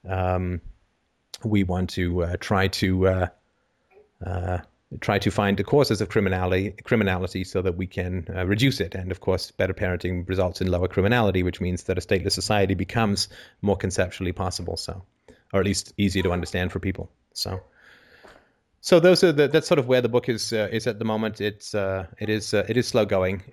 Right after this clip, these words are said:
and, uh, I am still working, of course, on, you know, regular stuff, uh, and the, um, uh, some of the, uh, uh, second edition stuff with the books as well. And so, yeah, that's just a lot, a lot on my plate, along with, uh, that pesky parenting thing. So,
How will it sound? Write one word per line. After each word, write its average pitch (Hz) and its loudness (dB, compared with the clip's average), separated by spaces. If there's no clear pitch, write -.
and, 98 -4
uh, 98 2
I 101 0
am 98 0
still 98 -4
working, 98 -4
of 95 -6
course, - -2
on, 90 -6
you 107 -2
know, 98 4
regular 92 0
stuff, - -6
uh, 92 -4
and 95 -2
the, 90 -2
um, 87 -2
uh, 92 0
some 101 0
of 92 -2
the, 95 0
uh, 92 4
uh, 90 -6
second 107 0
edition 98 -2
stuff 98 -4
with 95 -4
the 98 -2
books 98 -2
as 95 -6
well. 98 -2
And 92 0
so, 92 4
yeah, 123 4
that's 101 0
just - -6
a 101 -4
lot, 90 -6
a 104 -4
lot 95 0
on 92 -2
my 92 -2
plate, 95 -4
along 92 -4
with, 92 -4
uh, 92 -4
that 95 -4
pesky 98 -4
parenting 92 -4
thing. 92 -6
So, 90 -6